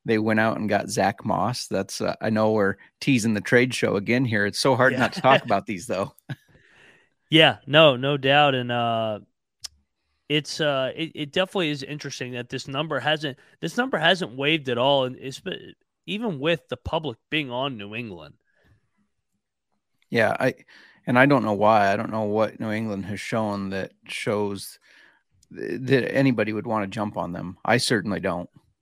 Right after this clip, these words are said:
Speaker 2: Yeah, no, it's, it's, it just feels like another, um, I, I know there might be some bad weather up there as well, uh, with, with the winds. I don't think it's supposed to be raining, but I think bad weather actually might favor Indianapolis in terms of just mucking the game up a little bit as well.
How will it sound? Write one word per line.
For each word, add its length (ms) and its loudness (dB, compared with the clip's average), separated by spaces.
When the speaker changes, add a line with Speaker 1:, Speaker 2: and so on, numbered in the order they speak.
Speaker 2:
Yeah, 240 0
no, 200 -2
it's, 280 -8
it's, 200 -8
it 140 -6
just 240 -2
feels 260 2
like 140 0
another, 560 -2
um, 540 -4
I, 200 -2
I 100 0
know 160 2
there 180 2
might 260 0
be 140 -4
some 220 -10
bad 300 0
weather 440 -4
up 180 -6
there 200 0
as 180 -8
well, 420 -4
uh, 320 0
with, 160 -6
with 160 -12
the 100 -6
winds. 380 -6
I 80 0
don't 160 -2
think 140 -4
it's 120 -8
supposed 280 -8
to 80 -18
be 80 -10
raining, 500 -6
but 300 -4
I 100 -2
think 240 -4
bad 200 2
weather 320 0
actually 320 -6
might 240 -10
favor 340 -6
Indianapolis 800 -6
in 80 -14
terms 240 -8
of 80 -16
just 200 -10
mucking 340 -6
the 80 -12
game 260 -6
up 200 0
a 40 -4
little 220 -6
bit 180 -8
as 160 -12
well. 320 -4